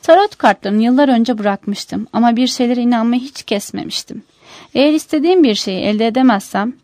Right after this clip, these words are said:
iş, otobüsü kaçırmak, istediğim ölçülere sahip bir pantolon, kaderimde yokmuş diyordum.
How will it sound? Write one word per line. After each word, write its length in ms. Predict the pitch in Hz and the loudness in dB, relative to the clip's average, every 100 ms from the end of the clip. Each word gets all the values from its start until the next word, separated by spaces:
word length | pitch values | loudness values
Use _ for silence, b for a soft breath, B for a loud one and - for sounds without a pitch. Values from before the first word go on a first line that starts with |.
| _ _ | _ _
iş, 380 | 196 185 - - - | -8 -6 -8 -10 -8
otobüsü 460 | 220 220 202 - | -4 -2 -4 -10
kaçırmak, 540 | - 226 - 208 185 190 _ | -6 -6 -4 -4 -4 -6 _
istediğim 460 | - - 233 240 247 | -16 -6 -4 0 2
ölçülere 400 | 220 - 196 208 | 0 -2 -6 -6
sahip 400 | - 208 220 - | -2 0 0 -2
bir 80 | 214 | -8
pantolon, 580 | - 196 196 - 190 202 _ b b b b | -4 -4 -2 -4 -4 -6 _ b b b b
kaderimde 440 | - 220 247 240 262 | -8 0 2 2 2
yokmuş 500 | 262 254 208 202 - | 2 0 -2 -8 -8
diyordum. 500 | 190 180 147 - | -6 -6 -6 -12